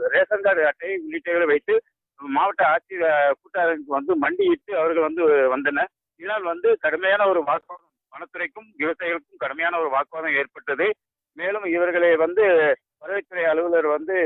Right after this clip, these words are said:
சமாதானம் செய்தார். ஆனால் அந்த சமாதானத்துக்கு அவர்கள் வந்து உட்படவில்லை. உடனடியாக அந்த அரங்கில் இருந்து மு-, அனைத்து விவசாயிகளும் வந்து உடனடியாக வெளிநடப்பு செய்தனர். வெளிநடப்பு வ-, செய்து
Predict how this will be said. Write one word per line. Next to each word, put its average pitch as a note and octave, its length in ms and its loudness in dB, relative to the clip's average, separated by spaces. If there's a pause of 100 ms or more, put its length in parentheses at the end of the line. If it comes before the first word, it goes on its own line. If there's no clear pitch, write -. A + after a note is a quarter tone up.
சமாதானம் E3+ 380 0
செய்தார். C#3 320 2
ஆனால் F3+ 400 2
அந்த D#3 260 0 (100)
சமாதானத்துக்கு E3+ 540 2
அவர்கள் D#3+ 280 4
வந்து D#3 280 0
உட்படவில்லை. D#3+ 580 0 (360)
உடனடியாக F3 500 0
அந்த E3 180 0 (140)
அரங்கில் F3+ 340 0
இருந்து E3 300 -2
மு-, D#3+ 140 -2 (200)
அனைத்து D3 360 0
விவசாயிகளும் D#3+ 580 0
வந்து C#3+ 180 0 (500)
உடனடியாக F3+ 460 0
வெளிநடப்பு E3 420 0
செய்தனர். D#3+ 400 0
வெளிநடப்பு E3+ 420 -2
வ-, D#3 260 4
செய்து E3+ 260 2